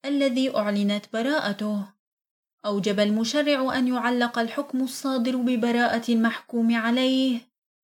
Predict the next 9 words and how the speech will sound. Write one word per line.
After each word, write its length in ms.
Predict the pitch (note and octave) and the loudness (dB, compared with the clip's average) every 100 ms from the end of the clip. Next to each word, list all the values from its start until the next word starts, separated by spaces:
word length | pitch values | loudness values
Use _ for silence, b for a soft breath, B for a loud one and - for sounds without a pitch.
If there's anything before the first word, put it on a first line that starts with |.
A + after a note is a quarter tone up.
| - | -6
بنتيجة 960 | C4+ C#4+ C#4 C#4 C#4 B3 B3+ C4 A#3 A#3 | 2 4 2 2 2 2 0 0 -2 0
إعادة 500 | G#3+ A3+ A3 A3 A3+ | 2 0 0 -2 0
المحاكمة 920 | A3+ A#3 C4+ C4 B3+ B3+ B3+ C4 C4 _ _ _ _ _ _ _ | 2 0 2 0 2 0 2 0 -2 _ _ _ _ _ _ _
على 300 | - G#3 G#3 | -4 0 2
باب 240 | G3+ G3+ G3 | 4 2 2
دار 360 | G3+ G3+ G3+ | 2 4 4
الحكومة 880 | G3+ F#3 G3+ - C#4 C4+ C4 C4 B3 - | 2 -2 -6 -2 0 2 0 0 0 2
أو 160 | A#3+ | 4
البلدية 1000 | A#3+ G#3+ A#3 A#3 C#4 C4 A3+ G#3 G#3+ - | 4 4 4 4 4 4 4 4 0 -10